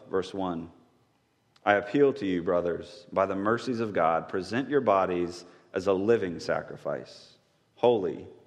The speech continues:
acceptable to God. This is your spiritual worship." The word, the particular word that Paul uses for sacrifice here is the same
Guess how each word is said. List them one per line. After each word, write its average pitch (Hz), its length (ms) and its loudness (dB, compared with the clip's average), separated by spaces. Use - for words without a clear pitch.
acceptable 101 580 0
to 85 100 -2
God. 69 480 -6
This 107 280 2
is 87 140 -6
your 82 100 -10
spiritual 90 520 -4
worship." 82 540 -8
The 117 100 4
word, 139 600 4
the 110 80 0
particular 147 640 2
word 120 300 2
that 110 100 -2
Paul 131 260 4
uses 113 400 -2
for - 140 -6
sacrifice 104 680 2
here 85 440 -2
is 101 160 0
the 107 120 -4
same 104 720 0